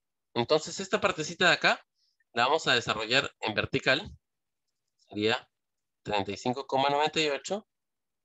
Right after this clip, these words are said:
más dieciocho coma cero cero, ochenta y siete coma cuarenta y dos. Bien, ocho más dos sería diez, llevamos uno. Nueve más cuatro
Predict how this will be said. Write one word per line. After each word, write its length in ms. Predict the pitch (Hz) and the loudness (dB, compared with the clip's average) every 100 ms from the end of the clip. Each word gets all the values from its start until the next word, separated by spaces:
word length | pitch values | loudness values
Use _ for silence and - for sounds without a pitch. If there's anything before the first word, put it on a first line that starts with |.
| _ _ | _ _
más 520 | 113 107 127 - - _ | -4 0 0 -2 -14 _
dieciocho 680 | - 107 101 131 135 - - | -8 -6 -6 -6 -8 -8 -6
coma 280 | 123 117 110 | -2 0 -2
cero 300 | - 95 98 | -6 -12 -10
cero, 440 | - 123 170 - _ _ _ _ _ _ _ _ _ - | -4 0 -2 -4 _ _ _ _ _ _ _ _ _ -8
ochenta 440 | 107 - 104 101 | -6 -4 -4 -4
y 40 | - | -6
siete 300 | 123 123 120 | -6 -6 -4
coma 280 | 113 117 | -2 -2
cuarenta 360 | 117 104 98 - | -2 -6 -8 -10
y 60 | - | -16
dos. 560 | - - - - - _ _ _ _ _ _ _ _ | -20 -20 -20 -20 -20 _ _ _ _ _ _ _ _
Bien, 220 | 147 185 - _ | -2 -2 -4 _
ocho 260 | - - 190 | -2 2 4
más 180 | 147 139 | 2 2
dos 160 | 175 214 | 0 -2
sería 320 | 147 131 143 | -2 0 2
diez, 540 | 139 196 233 - _ _ | 2 0 -2 -10 _ _
llevamos 440 | - 107 127 147 175 | -6 0 2 2 2
uno. 280 | 156 190 - - - - - | 2 2 -2 -18 -20 -20 -2
Nueve 220 | 135 151 | 4 4
más 220 | 147 131 - | 4 0 0
cuatro 460 | 156 151 202 233 | 2 2 -2 -10